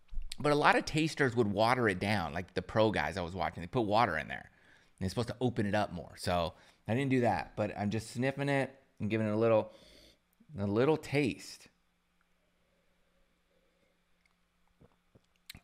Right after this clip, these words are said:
<sighs> Wow. It's better the second time. All right. Shady Mile. If you got, if you want me to taste your, uh,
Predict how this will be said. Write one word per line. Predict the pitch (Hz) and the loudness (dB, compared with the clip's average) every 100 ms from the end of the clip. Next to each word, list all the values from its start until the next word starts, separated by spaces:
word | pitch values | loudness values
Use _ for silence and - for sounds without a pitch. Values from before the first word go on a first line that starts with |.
| _ _ - | _ _ -18
<sighs> | - - - - _ _ _ _ _ _ _ _ _ _ _ _ _ _ | -16 -16 -18 -20 _ _ _ _ _ _ _ _ _ _ _ _ _ _
Wow. | - 101 98 - - - _ _ _ _ | -14 -10 -8 -10 -16 -20 _ _ _ _
It's | _ | _
better | - 101 101 | -8 -6 -6
the | 90 | -6
second | 110 104 | -6 -6
time. | 101 | -4
All | 95 | -2
right. | 214 262 - - _ _ - - - - - | 0 0 -4 -10 _ _ -20 -16 -16 -16 -16
Shady | - 127 | -6 -4
Mile. | 143 139 127 - - - - - - - _ _ _ _ _ _ _ _ _ _ _ _ _ - | -2 -2 -4 -6 -16 -20 -20 -20 -20 -20 _ _ _ _ _ _ _ _ _ _ _ _ _ -6
If | |
you | 107 | 4
got, | 117 143 | 6 6
if | 107 | 4
you | 113 | 0
want | 123 | -2
me | |
to | 104 | -2
taste | 139 135 - | -2 -2 0
your, | 117 110 | 4 6
uh, | 107 101 | 4 2